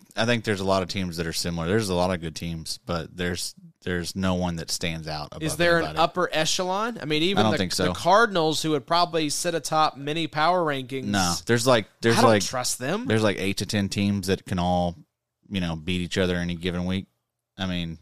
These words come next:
Speaker 2: Right now, we, we made predictions, Addy, you and I did before the season on Super Bowl picks. But right now, if you had to put a team from each conference into the Super Bowl, has it changed from what you had preseason?
Speaker 1: who did I have preseason? Probably
Speaker 2: I don't,
Speaker 1: like,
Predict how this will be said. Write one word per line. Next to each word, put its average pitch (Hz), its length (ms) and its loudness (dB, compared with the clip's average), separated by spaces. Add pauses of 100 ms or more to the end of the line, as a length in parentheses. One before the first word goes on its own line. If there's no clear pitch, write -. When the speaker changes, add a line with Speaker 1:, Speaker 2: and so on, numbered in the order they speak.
(560)
Speaker 2:
Right 180 280 0
now, 143 500 0
we, 156 140 -2
we 156 180 0
made 175 380 0
predictions, 156 840 -4
Addy, 135 220 -2
you 139 140 -2
and 135 100 -2
I 131 140 0
did 127 180 -4
before 127 280 -6
the 127 120 -8
season 120 360 -4
on 113 220 -8
Super 135 300 -6
Bowl 113 200 -8
picks. - 520 -10 (440)
But 120 160 -10
right 170 300 2
now, 147 540 0 (160)
if 127 160 -12
you 135 80 -4
had 143 180 0
to 143 80 -6
put 147 180 -6
a 135 40 -6
team 151 340 -4
from 139 180 -10
each 143 200 -6
conference 131 500 -4
into 131 140 -8
the 120 80 -10
Super 127 320 -6
Bowl, 113 440 -6 (920)
has 127 180 -8
it 107 100 -8
changed 160 500 0
from 160 140 -4
what 156 200 -2
you 151 80 -4
had 160 220 -2
preseason? 175 640 -4
Speaker 1:
who 127 140 0
did 123 60 4
I 123 40 2
have 120 160 2
preseason? 92 500 -2
Probably 98 220 2
Speaker 2:
I 143 40 6
don't, 139 100 0
Speaker 1:
like, 87 280 -2